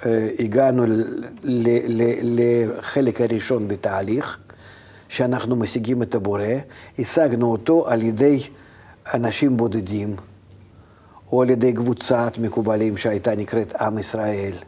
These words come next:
והגענו עכשיו למצב שאנחנו צריכים להתאחד כולנו, כל האנושות, ובעוצמה שלנו הגדולה, כולם, כמו שכתוב, "וכולם ידעו אותי מקטן ועד גדלם",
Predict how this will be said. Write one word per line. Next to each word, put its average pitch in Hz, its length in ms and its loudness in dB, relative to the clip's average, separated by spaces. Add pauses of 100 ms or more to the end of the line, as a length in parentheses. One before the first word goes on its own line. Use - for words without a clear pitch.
(1040)
והגענו 120 420 2
עכשיו 127 260 0
למצב 120 420 0
שאנחנו 120 440 0 (500)
צריכים 135 420 -2 (460)
להתאחד 123 640 0
כולנו, 120 420 2
כל 117 180 2
האנושות, 104 580 -2 (440)
ובעוצמה 117 640 2
שלנו 117 420 0
הגדולה, 120 460 2 (500)
כולם, 185 480 2
כמו 120 160 -2
שכתוב, 113 360 -4
"וכולם 139 420 2
ידעו 131 440 2
אותי 113 220 -2
מקטן 107 460 -4
ועד 107 220 -2
גדלם", 151 320 0